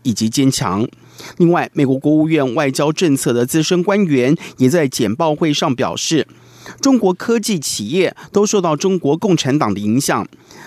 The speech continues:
就像华为自夸五G设备可为中国社会稳定提供解决方案等，都涉及了违反人权议题。央广新闻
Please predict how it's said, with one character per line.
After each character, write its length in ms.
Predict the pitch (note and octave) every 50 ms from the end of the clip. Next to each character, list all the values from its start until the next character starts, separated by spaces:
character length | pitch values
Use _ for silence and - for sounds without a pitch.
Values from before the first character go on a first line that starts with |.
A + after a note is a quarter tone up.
| - -
就 120 | - F3+
像 180 | E3 F3 D3+ C#3
华 220 | - B2+ B2+ C3
为 320 | C#3+ D#3 D3 C3 B2 C#3 D3+
自 180 | - - D#3
夸 200 | C#3 D3+ D3 C#3
五 200 | D3 D#3 C#3 A2+
G 240 | G#2 G#2+ - C#3 C#3+
设 240 | D3 - - D#3 B2
备 360 | - - D3 C3 A#2 A2 - - - - - -
可 180 | - - C#3 A#2+
为 240 | E3 G3 E3 C#3+
中 260 | C#3 - F#3+ F#3+ G3 F3+
国 220 | - C#3 C3+ C#3+
社 240 | D3+ - G#3 F#3 -
会 220 | - E3 C#3+ A#2+
稳 320 | A#2 C3+ C3 A#2+ G2+ G2+ -
定 280 | - F#3+ F3 C3+ - -
提 160 | - - C3+
供 240 | A#2+ D#3 D#3+ D#3+ D#3
解 280 | - - D3+ A#2 F#2+ F#2
决 240 | - - A2+ A#2+
方 200 | C3 E3+ E3+ F#3
案 180 | F#3 D3 A#2 G#2+
等， 240 | - A#2+ G2 E2+ - - _ - - - - _ -
都 160 | - E3+ D#3+ E3+
涉 200 | - - G3 D#3
及 200 | B2 - - A#2
了 200 | B2+ B2+ A2 - _ -
违 140 | C3+ D3 C#3
反 200 | C#3+ A2 G#2 G2+
人 180 | G#2+ A2 B2 B2
权 180 | - B2 A2
议 120 | A#2+ A2 F#2+
题。 360 | - - G#2 F#2+ G2+ A2 - _ _ - _ _ _ _ _ _ _ - - - -
央 140 | D#3+ E3 E3+
广 160 | D#3 C3+ B2+
新 180 | - - D3
闻 300 | C#3+ B2 A#2 A#2 B2+ C#3+